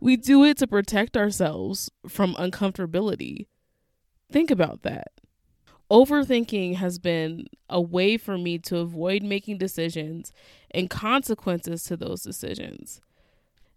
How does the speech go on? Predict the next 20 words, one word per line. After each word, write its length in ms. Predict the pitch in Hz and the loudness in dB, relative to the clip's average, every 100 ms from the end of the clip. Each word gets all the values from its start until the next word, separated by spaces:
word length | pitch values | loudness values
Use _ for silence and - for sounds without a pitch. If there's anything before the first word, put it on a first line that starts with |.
| - | -2
I 60 | 180 | 0
used 280 | 196 247 - | 2 0 0
to 80 | 226 | -2
judge 300 | 208 220 214 | -2 -2 -2
myself 440 | 196 - 175 156 | -4 -2 -2 -2
so 280 | - 185 190 | -2 0 0
hard 300 | 190 185 180 | 0 0 0
for 100 | 190 | -4
my 100 | 175 | -4
overthinking, 720 | 170 175 - 170 - 156 156 | -4 -4 -4 -6 -6 -8 -4
and 140 | 185 180 | -2 -2
especially 420 | - 220 - 233 | -2 -6 -2 -4
when 100 | 196 | -4
people 300 | 214 - 185 | -6 -6 -4
would 140 | 175 | -4
point 240 | - 190 175 | -6 -4 -2
it 60 | |
out 200 | 165 175 | -2 -2
and 100 | 165 | -4
say, 240 | 180 165 | -4 -6